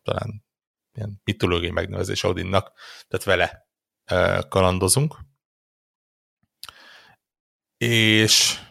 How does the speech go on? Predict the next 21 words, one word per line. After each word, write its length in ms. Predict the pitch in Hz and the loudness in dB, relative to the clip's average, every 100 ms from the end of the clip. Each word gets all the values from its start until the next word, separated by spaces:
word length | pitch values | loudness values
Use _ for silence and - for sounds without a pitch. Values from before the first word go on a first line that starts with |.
| _ _ _ _ _ _ _ _ _ _ - | _ _ _ _ _ _ _ _ _ _ -20
gyakorlatilag 540 | - 110 135 120 104 101 | -8 0 2 4 4 4
az 60 | |
egész 300 | 107 95 92 | 4 4 2
arról 300 | 101 90 85 | 4 4 4
szól, 280 | - 120 101 | 4 6 6
hogy 320 | 90 92 90 - | 4 -2 -2 -2
Odinnak 420 | 98 90 82 90 | -2 -2 -4 -8
a 80 | - | -6
fiát, 360 | 110 98 87 | 0 0 0
ugye 140 | 90 85 | -2 0
Baldurt 640 | 92 92 90 87 - - _ - - | 2 2 4 0 0 -20 _ -20 -12
elrabolja 960 | - 95 87 85 90 80 80 82 80 78 | -2 0 0 -2 0 0 2 2 2 2
a, 180 | 80 - | 0 -8
a, 340 | - 85 - - | -2 -2 -2 -14
ez 160 | - 85 | -6 0
a 180 | 82 - | 0 0
Sutur 360 | - 101 - 85 | 0 0 0 -2
nevezetű 440 | 85 87 90 - | -2 -2 -6 -8
tűzóriás, 680 | - 143 110 98 90 82 80 | -2 0 4 4 4 2 0
és 120 | 98 | -6
nekünk, 540 | - 95 87 82 - | -4 -4 -4 -8 -12